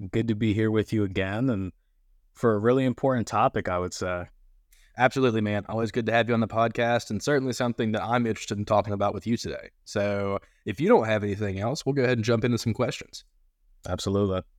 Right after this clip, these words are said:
Speaker 2: In twenty eighteen, Sigma Pi initiated the focus on mental health wi-, within its membership. Could you share the reasons behind this decision and the initial steps the fraternity took to address mental health issues?
Speaker 1: Yeah. So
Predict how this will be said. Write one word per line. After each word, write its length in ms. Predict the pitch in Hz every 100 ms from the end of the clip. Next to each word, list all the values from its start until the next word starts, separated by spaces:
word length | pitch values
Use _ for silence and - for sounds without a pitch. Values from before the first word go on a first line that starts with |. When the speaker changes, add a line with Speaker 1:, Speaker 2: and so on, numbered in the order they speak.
| _ _ _ _ - -
Speaker 2:
In 100 | 143
twenty 300 | 214 277 226
eighteen, 560 | 151 - 135 117 101
Sigma 300 | - 208 240
Pi 240 | - 165 131
initiated 500 | 104 127 - 135 101
the 80 |
focus 420 | - 120 120 110 104
on 220 | 95 101
mental 300 | 131 139 104
health 320 | 135 113 90
wi-, 180 | 101 101
within 300 | 107 - 135
its 160 | 101 98
membership. 580 | 104 101 - 69 64 - _ _ _
Could 160 | 135 131
you 80 | 247
share 240 | - 262
the 80 | 151
reasons 340 | 113 143 139
behind 460 | 110 92 - 120 127
this 100 | 123
decision 540 | 117 - 90 95 113 -
and 100 | 117
the 80 | 117
initial 320 | 117 - 123
steps 280 | - 135 -
the 60 |
fraternity 480 | 110 101 123 120 104
took 240 | - 117 -
to 100 | 107
address 360 | 95 107 113
mental 300 | 101 110 110
health 240 | 98 101 131
issues? 400 | 127 - - - _ _ _ _ _ _ -
Speaker 1:
Yeah. 240 | 131 117 - _ _ _ _ _ _ _
So 560 | - - 151 139 131 120